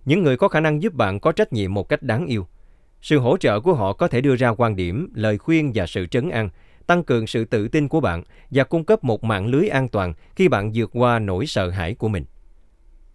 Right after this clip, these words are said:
Hãy nhớ rằng, đối mặt với nỗi sợ hãi và thay đổi suy nghĩ của bạn về nó cần có thời gian và sự luyện tập. Hãy kiên nhẫn với chính mình và ăn mừng mỗi bước tiến về phía trước. Bằng cách chủ động đối mặt với nỗi sợ hãi và áp dụng tư duy định hướng phát triển,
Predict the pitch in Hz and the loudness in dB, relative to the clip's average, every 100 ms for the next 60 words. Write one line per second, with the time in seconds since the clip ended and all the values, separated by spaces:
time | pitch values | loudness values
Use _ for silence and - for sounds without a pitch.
0 | - 113 110 143 180 135 82 - - - | -4 -2 2 2 2 0 -4 -8 -20 -4
1 | 151 208 143 165 185 120 - 113 101 98 | 4 6 6 2 2 2 2 0 0 0
2 | 120 151 110 104 156 107 123 - 147 98 | -2 0 -2 0 0 0 -4 0 0 0
3 | 123 170 117 90 98 90 92 147 - - | -2 -2 -2 -2 -4 -2 -2 -4 -8 -8
4 | - 131 123 196 143 104 127 143 120 98 | 0 0 2 2 2 0 0 0 0 -2
5 | - 104 95 90 95 95 - - - - | -2 -4 -2 -4 -4 -6 -8 -20 -20 -20
6 | _ - 180 196 180 131 107 156 180 160 | _ -2 0 2 2 2 0 0 2 2
7 | 208 147 107 101 - 120 123 147 139 107 | 2 2 0 -4 -4 0 2 2 0 0
8 | 98 95 90 143 175 - 147 165 165 95 | -2 -2 -2 2 0 2 2 2 0 -2
9 | - 117 135 156 - - - - - _ | -2 -2 -2 -2 -4 -20 -20 -20 -20 _
10 | _ - 147 123 - 151 165 113 127 175 | _ 0 2 2 2 2 4 2 2 2
11 | 147 - 165 165 143 - 101 101 92 123 | 2 0 0 2 0 0 -2 0 0 -2
12 | 156 107 98 175 175 110 95 95 131 113 | 0 -2 0 -2 0 -2 -2 0 0 2
13 | 120 113 98 87 117 143 185 185 - 90 | 0 0 -2 -2 -2 -2 -2 -2 -2 -4